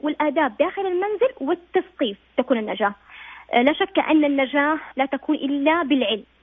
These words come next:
ما أقول هذا طفلي صغير، آه، تبي توعي الأطفال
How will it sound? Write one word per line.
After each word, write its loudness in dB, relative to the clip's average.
ما 4
أقول 0
هذا -4
طفلي -8
صغير، 2
آه، -2
تبي -4
توعي 0
الأطفال 0